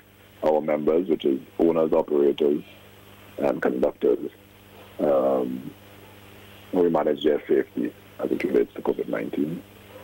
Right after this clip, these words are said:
Um, and we have also asked to, um, to discuss the underlying stimulus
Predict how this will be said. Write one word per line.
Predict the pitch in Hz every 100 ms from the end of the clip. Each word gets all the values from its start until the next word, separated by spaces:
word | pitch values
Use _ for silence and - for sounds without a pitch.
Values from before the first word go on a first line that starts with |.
| - - - - - - - 107
Um, | 90 69 64 60 58 - - - - - -
and | - 67 69
we | 69 64 64 - -
have | 139 -
also | 71 - - -
asked | 78 156 - - - - -
to, | - - - - - - - - - - - - - -
um, | - - 64 - - - - - - - - - - - - - - - - - - - -
to | -
discuss | - - 98 -
the | 101
underlying | 87 82 80 76 78 80 80 - - - - - -
stimulus | - 82 65